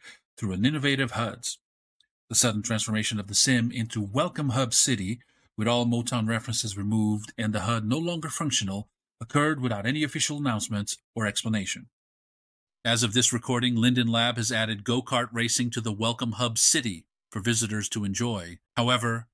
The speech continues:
there are still two websites that are live that show the Sim still exists. The link connecting to the destination directory, when clicked, shows the page can no longer be found. This unexpected change raises concerns about transparency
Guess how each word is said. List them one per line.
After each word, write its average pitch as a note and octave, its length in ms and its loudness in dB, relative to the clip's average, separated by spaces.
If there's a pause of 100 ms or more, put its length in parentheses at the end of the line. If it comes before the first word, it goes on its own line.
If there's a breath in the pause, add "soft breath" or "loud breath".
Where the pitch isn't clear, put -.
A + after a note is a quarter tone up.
there A#2+ 120 2
are A#2+ 100 2
still C#3 300 4
two D3+ 260 0
websites A#2+ 600 0
that A2 160 0
are A2 120 -2
live A2 440 -2
that A2 160 -6
show A#2+ 180 2
the G#2+ 120 -4
Sim A2 300 4
still G#2+ 280 0
exists. - 720 -2 (600)
The A#2+ 60 2
link C3+ 260 2
connecting A#2+ 460 0
to G#2+ 100 -6
the G2+ 100 -6
destination A2+ 580 0
directory, G#2 540 -4
when F#2+ 180 -6
clicked, - 400 -4 (240 loud breath)
shows B2 300 0
the A2+ 80 -6
page A2+ 400 -2
can A2 140 -2
no G#2+ 100 -2
longer G#2 280 -4
be F#2+ 120 -6
found. F#2+ 500 -4 (260)
This G#2+ 200 -2
unexpected G#2 500 -2
change C#3 540 4
raises A2+ 340 0
concerns A2+ 460 2
about G#2+ 200 -2
transparency C3 760 0